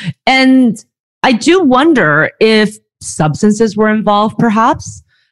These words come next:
Maybe a untreated mental illness. Um, and, you know, most, almost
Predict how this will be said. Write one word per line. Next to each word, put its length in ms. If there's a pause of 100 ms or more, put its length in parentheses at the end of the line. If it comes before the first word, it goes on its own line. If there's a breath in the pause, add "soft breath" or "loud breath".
(180)
Maybe 1000
a 280
untreated 680
mental 500
illness. 640 (120)
Um, 400
and, 180
you 80
know, 120
most, 640
almost 300